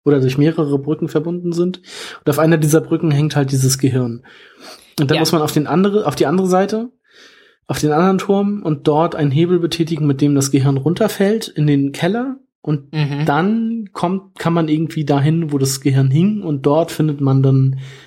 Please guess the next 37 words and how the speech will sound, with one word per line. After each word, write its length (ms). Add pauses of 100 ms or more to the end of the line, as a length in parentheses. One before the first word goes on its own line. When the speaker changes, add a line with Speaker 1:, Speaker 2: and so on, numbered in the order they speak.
(140)
Speaker 1:
den 160
Blood 260
Rock. 340 (420)
Speaker 2:
Mhm. 480 (1200)
Und 160
dann 160
kann 160
man 160
runter 260
zum 240
Gehirn 540
und 120
das 160
irgendwie 760
töten. 420
Speaker 1:
Ja, 460
oder 500
man 500
<laughs> 600
kann 260
halt 200
noch 180 (160)
vor 200
dem, 500 (100)
äh, 220
Gehirn 480
eine 240
Geste 380
machen, 600
ungefähr 600
Speaker 2:
Genau. 280
Speaker 1:
drei 220
Minuten 280
Speaker 2:
Die, 100
Speaker 1:
lang, 500
<laughs> 100
um 160